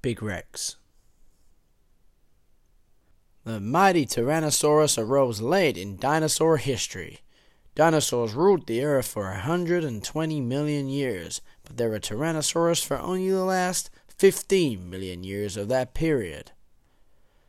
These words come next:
The land cruisers had stopped at the rise of the hill. They overlooked a forested area sloping down to the edge of the lagoon. The sun was falling to the west, sinking into a misty horizon.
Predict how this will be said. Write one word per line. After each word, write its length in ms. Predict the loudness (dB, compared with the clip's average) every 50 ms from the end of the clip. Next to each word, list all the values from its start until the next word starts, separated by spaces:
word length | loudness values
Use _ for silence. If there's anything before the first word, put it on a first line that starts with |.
| _ _ _
The 100 | -6 -4
land 360 | -2 0 0 0 -2 -4 -6 -8
cruisers 420 | -6 -4 -4 -2 -2 -4 -6 -6
had 160 | -6 -6 -4
stopped 500 | -4 -4 -2 -2 -2 -4 -4 -6 -10 -16
at 100 | -16 -12
the 100 | -12 -10
rise 420 | -6 -4 -4 -2 -4 -4 -6 -8 -10
of 120 | -10 -10
the 60 | -10
hill. 420 | -8 -8 -6 -8 -8 -10 -12 -16 -20 -20 _ _ _ _ _ _ _ _ _ _ _ _ _ _ _ _ _ _ _ _ _ _ _ _ -20 _ _ -8 -2
They 120 | 0 4
overlooked 460 | 4 4 4 4 2 0 0 -2 -6
a 40 | -6
forested 520 | -2 0 2 2 2 0 -2 -4 -6 -6 -2
area 400 | -2 0 0 0 -2 -4 -4 -4
sloping 400 | -4 -4 -4 -4 -6 -6 -8 -8
down 220 | -6 -6 -6 -4 -6
to 120 | -6 -6
the 120 | -6 -6
edge 160 | -6 -6 -8 -8
of 80 | -8
the 80 | -8 -8
lagoon. 460 | -8 -6 -4 -4 -4 -4 -6 -8 -12 -16 -20 _ _ _ _ _ _ _ _ _ _ _ _ _ -6
The 100 | 0 0
sun 340 | 2 2 2 0 -2 -4 -6
was 160 | -6 -6 -2
falling 460 | 0 2 2 2 0 -2 -4 -6 -8 -8
to 140 | -8 -8
the 80 | -8 -6
west, 440 | -6 -4 -6 -6 -6 -8 -8 -10 -12 -16 -20 -20 _ _ _
sinking 440 | -8 -6 -4 -4 -4 -4 -6 -6 -6
into 200 | -6 -6 -6 -6
a 80 | -6
misty 420 | -4 -4 -4 -4 -6 -6 -6 -8 -8
horizon. 640 | -6 -6 -4 -4 -2 -2 -4 -4 -6 -8 -10 -12